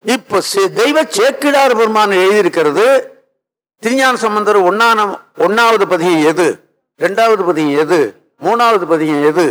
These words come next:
அப்படின்னு நமக்கு வரிசை வேணும்னா பெரிய புராணத்தை தான் நம்ம பார்த்தாகணும் இல்லையா? ஆமா, அந்த வரிசையில சுந்தரர் தேவாரத்தை முதல்ல என்ன பண்ணினார்?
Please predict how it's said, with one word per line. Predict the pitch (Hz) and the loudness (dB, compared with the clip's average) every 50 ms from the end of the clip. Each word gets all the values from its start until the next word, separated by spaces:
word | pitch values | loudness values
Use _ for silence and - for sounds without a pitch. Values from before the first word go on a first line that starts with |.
| 95 - _ _ _ _ - | -2 -6 _ _ _ _ -6
அப்படின்னு | 170 185 180 208 233 240 240 | -6 -4 -2 -2 -2 -2 0
நமக்கு | 226 208 208 196 - 180 | -2 0 -2 -2 -2 -2
வரிசை | 151 151 180 208 226 - - 220 | 0 0 0 0 -2 -2 -2 0
வேணும்னா | 190 180 175 170 185 170 165 156 151 156 185 208 220 233 240 220 - - - - _ _ _ _ _ _ _ _ _ _ _ _ - | 0 0 0 0 0 -2 -2 -2 -2 0 0 2 2 2 0 -2 -4 -8 -20 -20 _ _ _ _ _ _ _ _ _ _ _ _ -6
பெரிய | 196 208 254 277 294 285 262 | -2 -2 0 2 2 2 2
புராணத்தை | 233 233 220 214 202 196 - 190 180 | 2 2 2 2 2 0 0 -2 -4
தான் | - 208 226 226 | -2 0 0 0
நம்ம | 214 196 175 156 - | 0 0 -2 -2 -2
பார்த்தாகணும் | 165 160 180 170 - - 165 143 127 123 113 110 - _ _ _ _ _ _ _ _ _ _ _ _ _ _ - | -2 -2 -2 -2 -2 -2 -2 0 0 -2 -4 -6 -10 _ _ _ _ _ _ _ _ _ _ _ _ _ _ -10
இல்லையா? | 143 143 147 151 165 185 180 151 120 - - _ _ - | -6 -2 0 0 2 2 0 0 -4 -6 -14 _ _ -6
ஆமா, | - 165 175 151 123 - - _ _ _ _ _ _ _ _ - | -4 -2 0 -2 -2 -4 -6 _ _ _ _ _ _ _ _ -4
அந்த | - 180 226 254 277 294 302 269 | -2 -2 0 0 0 0 0 2
வரிசையில | 240 208 196 185 - 190 165 147 143 135 180 226 233 247 - 147 - - - _ _ _ _ _ _ - | 2 2 0 0 0 -2 -2 -2 -2 -2 0 2 2 2 0 -2 -4 -14 -20 _ _ _ _ _ _ -12
சுந்தரர் | - - 220 226 269 277 302 302 285 285 269 254 - | -8 -6 -4 -2 0 0 2 2 2 2 0 0 0
தேவாரத்தை | 240 240 233 220 226 220 220 214 214 214 - 240 220 | 0 0 2 2 2 2 2 2 0 -2 -2 -2 -2
முதல்ல | 208 180 160 170 175 214 214 202 196 196 226 | 0 0 -2 0 0 0 -2 -2 -2 0 0
என்ன | 208 180 175 190 190 | 0 0 0 -2 -2
பண்ணினார்? | 170 165 156 151 160 202 233 196 143 | -2 -4 -4 -2 0 0 0 0 0